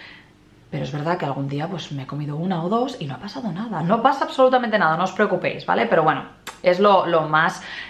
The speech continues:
recomendable. Y nada, pues yo creo que este vídeo lo vamos a dejar ya por aquí. Espero que os haya servido de ayuda. Esto lo,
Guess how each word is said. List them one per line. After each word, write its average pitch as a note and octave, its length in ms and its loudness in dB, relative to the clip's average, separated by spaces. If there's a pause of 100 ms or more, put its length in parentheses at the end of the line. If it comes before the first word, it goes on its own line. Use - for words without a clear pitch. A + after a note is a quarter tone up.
recomendable. D3 600 2 (1300)
Y D4+ 100 2
nada, D4+ 380 4
pues A3 240 0
yo A#3 160 0
creo C4+ 300 4
que F#3+ 540 4
este G3+ 300 0
vídeo D#4+ 640 2
lo E3+ 180 4
vamos E3+ 260 4
a E3+ 60 6
dejar E3 280 2
ya E3 140 4
por F#3+ 140 6
aquí. D#4+ 280 2 (840)
Espero A3 640 2
que E3+ 60 -4
os E3 100 -2
haya F3+ 160 6
servido G3 600 2
de D3+ 100 0
ayuda. D4 540 2 (400)
Esto A#3+ 240 4
lo, A3+ 320 4